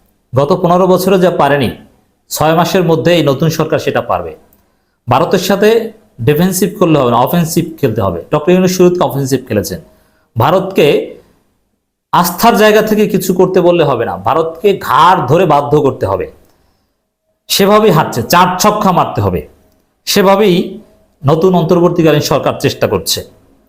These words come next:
মন্ত্রণালয়ের এক বিজ্ঞপ্তিতে বলা হয়, বাংলাদেশে নিযুক্ত ভারতীয় হাই কমিশনার প্রণয় ভার্মা পররাষ্ট্র মন্ত্রণালয়ের পররাষ্ট্র উপদেষ্টার সাথে সাক্ষাৎ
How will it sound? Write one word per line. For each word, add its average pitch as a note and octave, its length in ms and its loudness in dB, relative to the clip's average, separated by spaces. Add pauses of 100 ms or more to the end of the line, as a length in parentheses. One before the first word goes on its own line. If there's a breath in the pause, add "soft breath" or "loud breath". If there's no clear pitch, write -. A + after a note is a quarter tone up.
(1160)
মন্ত্রণালয়ের G3+ 420 2
এক F3+ 100 0
বিজ্ঞপ্তিতে F#3 440 2
বলা D#3 200 2
হয়, A#2+ 180 2
বাংলাদেশে D#3+ 320 0
নিযুক্ত D#3+ 280 -2 (120)
ভারতীয় D3 300 2
হাই C#3+ 120 2
কমিশনার D3 520 0
প্রণয় E3+ 320 2
ভার্মা D#3 320 0 (1200)
পররাষ্ট্র E3+ 360 0 (1120)
মন্ত্রণালয়ের D#3+ 520 2
পররাষ্ট্র D#3+ 380 0
উপদেষ্টার D#3+ 400 -2
সাথে D3+ 140 0
সাক্ষাৎ - 400 -4